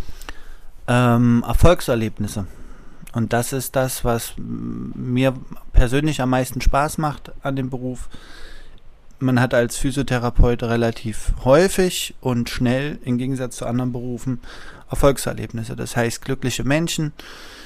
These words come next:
die froh sind, dass du sie von einem Leid befreit hast, äh, ob das jetzt ein Akutpatient ist, der mit irgendeiner Blockade kommt oder,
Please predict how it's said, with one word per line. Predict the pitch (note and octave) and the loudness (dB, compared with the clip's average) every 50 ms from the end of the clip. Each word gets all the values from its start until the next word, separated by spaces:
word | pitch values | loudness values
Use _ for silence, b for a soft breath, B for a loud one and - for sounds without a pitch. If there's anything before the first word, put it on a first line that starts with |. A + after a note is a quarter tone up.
| B B B B B - - | B B B B B -12 -6
die | - B2+ A#2+ A#2+ A#2+ B2 A#2 A#2+ | -4 -2 0 0 0 0 -2 -6
froh | - - - C3+ C3+ C#3 D3 | -8 -4 0 4 6 6 6
sind, | C3+ C3 C#3 B2+ C3 A#2+ - | 6 6 4 4 2 2 2
dass | A#2 A2 - - | 0 0 -2 -4
du | - - B2+ A#2+ A#2+ A#2+ | -2 -2 0 0 0 -2
sie | G#2+ F#2+ G2 G2+ - - B2 A#2 A2+ A#2+ A#2+ | -2 -4 -6 -8 -8 -8 -10 -8 -8 -8 -6
von | - B2 A#2 | -2 0 0
einem | A2+ A#2+ | 2 4
Leid | A#2 A#2 A#2 C#3+ E3 E3 - | 4 4 6 4 4 2 -2
befreit | - D#3 - - - C3 B2+ C3 C3 - - - | -6 -6 -4 -2 0 0 2 0 0 -2 -2 -2
hast, | B2+ A#2+ B2 A#2+ - - - - - | -2 -2 -2 -4 -6 -8 -10 -12 -12
äh, | - - A2 A2+ A2+ A2+ A2+ C3 B2 A#2+ A#2 | -10 -8 -6 -4 -4 -6 -6 -8 -8 -8 -8
ob | - - - - | -8 -8 -6 -6
das | B2 A#2 - | -6 -4 -4
jetzt | B2 A#2+ - - A2+ | -4 -6 -6 -6 -6
ein | |
Akutpatient | G2+ A2 - - - E3 D#3+ - - C#3+ C3 - - C3+ B2+ B2 B2+ - | -6 -4 0 2 4 4 4 6 6 6 6 4 -2 -2 -2 -2 -2 -4
ist, | - B2+ A#2+ - - - - | -4 -6 -6 -6 -8 -8 -8
der | A#2 A2+ A2+ A2 A2 | -6 -4 -2 -2 -4
mit | A2+ A2+ A2 - C3+ C3 C3 B2 - - | -4 -6 -8 -6 -6 -4 -4 -6 -6 -8
irgendeiner | - C3 B2+ A#2+ A#2 A#2+ A#2 A2 | -6 -4 -4 -2 -2 -2 -2 -2
Blockade | - B2+ A#2+ - B2+ B2+ C3+ C3+ C#3 | -4 -4 -4 0 0 2 2 0 0
kommt | C3+ - C3 B2+ B2+ B2+ B2 | -2 -2 -2 0 0 -2 -4
oder, | - B2+ A#2+ A#2 A2+ A2 A2 A2 | -4 -6 -4 -2 -2 -2 -2 -4